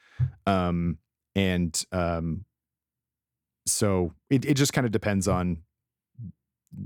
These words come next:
if it sounds interesting or not. And also because I just, I don't have, I don't have the, the bandwidth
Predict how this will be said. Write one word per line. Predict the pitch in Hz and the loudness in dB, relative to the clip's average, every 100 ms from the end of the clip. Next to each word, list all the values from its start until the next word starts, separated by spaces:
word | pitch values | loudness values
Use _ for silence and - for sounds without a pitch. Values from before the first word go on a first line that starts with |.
| 107 104 | -4 0
if | 104 | 0
it | 92 | 0
sounds | - 90 90 | 0 0 0
interesting | 85 - 92 | -2 -2 -2
or | 90 | 0
not. | 87 87 90 | 0 0 0
And | 95 | 0
also | 92 - 95 87 - - - - - _ _ - | 2 2 2 0 -2 -20 -20 -20 -20 _ _ -2
because | 101 127 - 95 98 - | 0 2 0 -6 -12 -2
I | 110 | 2
just, | 101 - | 2 0
I | - | -2
don't | 98 92 | -2 0
have, | 90 - - | -2 -6 -6
I | 107 | 0
don't | 104 | 0
have | 95 107 87 | 2 0 0
the, | 101 98 98 | 2 2 2
the | 110 | -2
bandwidth | 95 101 101 | 0 0 4